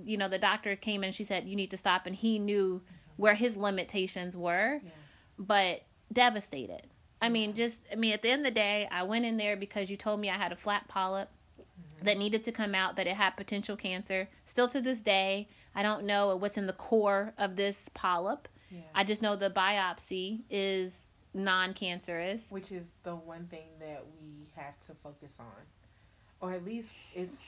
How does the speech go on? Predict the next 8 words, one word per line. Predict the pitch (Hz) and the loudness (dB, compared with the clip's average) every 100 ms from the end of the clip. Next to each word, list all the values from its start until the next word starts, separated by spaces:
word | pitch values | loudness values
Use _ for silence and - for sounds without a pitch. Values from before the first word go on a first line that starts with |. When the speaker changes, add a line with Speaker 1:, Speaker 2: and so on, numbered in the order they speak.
| - | -14
Speaker 2:
it's | 180 | -10
the | 196 175 | -6 -4
one | 170 185 185 175 | -4 -6 -6 -6
area | 175 175 165 160 165 | -6 -4 -6 -6 -8
of | 160 | -12
maybe | 160 170 156 151 | -14 -14 -18 -20
peace | 170 170 202 - _ - - - - _ 175 | -20 -18 -20 -20 _ -20 -20 -20 -20 _ -8
that, | 170 156 151 | -4 -4 -6